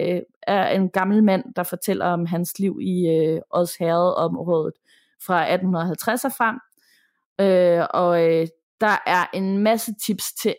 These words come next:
alle mulige hjemsøgte steder. Der er også blandt andet en lille ø, som hedder Sejerø, ud for Vestsjælland og sådan noget, som man kan besøge. Og den sørger jeg selvfølgelig for at linke til ind i gruppen, så kan man få en masse andre tips til, hvor man skal tage hen på Vestsjælland, hvis man gerne vil,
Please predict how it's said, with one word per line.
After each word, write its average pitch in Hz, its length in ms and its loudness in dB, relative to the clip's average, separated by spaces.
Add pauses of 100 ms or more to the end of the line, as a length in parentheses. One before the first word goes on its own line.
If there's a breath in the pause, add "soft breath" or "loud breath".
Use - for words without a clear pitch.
alle 196 220 2
mulige 196 280 2
hjemsøgte 175 500 -2
steder. 156 320 -4
Der 165 100 -2
er 170 60 4
også 175 140 -2
blandt 180 200 0
andet 180 140 2
en 180 60 2
lille 185 260 2
ø, 170 160 0
som 165 160 -8
hedder 165 220 -2
Sejerø, 160 680 0 (340)
ud 185 160 0
for 170 120 0
Vestsjælland 156 460 -2
og 151 80 -6
sådan - 120 -10
noget, - 120 -8
som 156 120 -6
man 151 120 -6
kan 160 100 -16
besøge. 151 300 -10 (500 soft breath)
Og 190 140 -2
den 208 180 0
sørger 175 220 4
jeg 165 120 4
selvfølgelig 170 360 -2
for 175 100 0
at 165 140 2
linke 160 320 0
til - 320 -6
ind 160 120 -2
i 151 100 -4
gruppen, 294 380 2
så 247 220 0
kan 220 100 2
man 196 140 4
få 202 160 2
en 190 220 2
masse 190 420 2
andre 165 340 0
tips - 280 -4
til, 160 160 -4
hvor 160 260 0
man 160 120 0
skal 151 300 -2 (340 soft breath)
tage 180 140 2
hen 175 200 4
på 170 100 -2
Vestsjælland, 156 540 0
hvis - 180 -6
man 156 120 0
gerne - 340 -4
vil, 147 180 -2